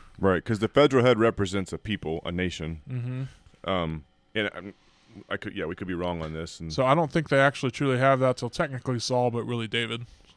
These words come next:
Speaker 1: Yeah, 'cause David is the, yeah.
Speaker 2: And then his failure, despite the promise of Second Samuel seven,
Speaker 1: Mm-hmm.
Speaker 2: ends up in exile, which is the judgment on Israel.
Speaker 1: Mm-hmm.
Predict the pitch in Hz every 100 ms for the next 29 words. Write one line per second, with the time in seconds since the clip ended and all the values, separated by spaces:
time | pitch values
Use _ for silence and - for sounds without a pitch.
0 | - 101 90 98 82 101 101 98 92 82
1 | 98 78 - - - 92 80 - - -
2 | - - - - - 131 131 131 127 160
3 | 139 - - - - 160 143 131 131 127
4 | 127 120 - 139 131 120 131 127 120 113
5 | - 117 117 - 123 120 113 127 120 120
6 | 110 - _ - 85 127 120 127 117 120
7 | 117 123 131 - 120 120 120 110 117 -
8 | 113 110 113 123 123 120 117 117 120 117
9 | 113 _ - 120 117 117 117 _ _ -
10 | 92 90